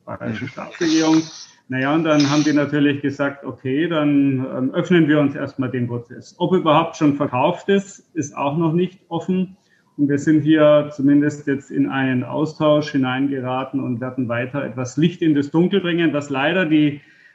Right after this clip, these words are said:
Speaker 1: Kommunalpolitik vor Ort eben über die vergangenen Jahre nicht gemacht hat. Und das ist das, was wir auch kritisieren, weil hier die Bürgerinnen und Bürger letztlich dann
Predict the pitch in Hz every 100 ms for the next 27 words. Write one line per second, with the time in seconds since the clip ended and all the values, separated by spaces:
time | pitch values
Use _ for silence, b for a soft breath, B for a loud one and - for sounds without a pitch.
0 | B - 165 147 127 156 170 180 175 175
1 | 170 160 147 156 160 170 165 160 156 151
2 | 151 160 147 139 143 147 131 131 143 147
3 | 139 131 123 123 135 143 139 170 175 190
4 | 170 147 123 - 113 117 120 131 151 180
5 | - 165 - 147 143 147 135 117 127 175
6 | 208 208 214 202 180 151 147 147 165 147
7 | 151 160 156 156 139 139 160 170 165 165
8 | 160 156 151 151 151